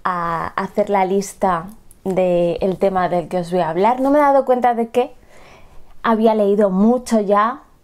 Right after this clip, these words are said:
tengo mucho que recomendar sobre este tema y creo que en sí la temática, o, bueno, no sé si la temática o lo que implica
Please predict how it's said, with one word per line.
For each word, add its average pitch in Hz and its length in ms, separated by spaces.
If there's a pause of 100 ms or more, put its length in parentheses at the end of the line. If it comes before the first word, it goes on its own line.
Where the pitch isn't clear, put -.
(120)
tengo 226 300
mucho 247 520
que 233 80
recomendar 190 640
sobre 226 280
este 196 200
tema 202 540
y 202 320
creo 247 260
que 269 240 (800)
en 226 300
sí 269 280
la 269 220
temática, 240 880 (400)
o, 190 720
bueno, 226 240
no 240 80
sé 285 140
si 302 100
la 294 140
temática 247 560
o 240 60
lo 220 200
que - 80
implica 214 840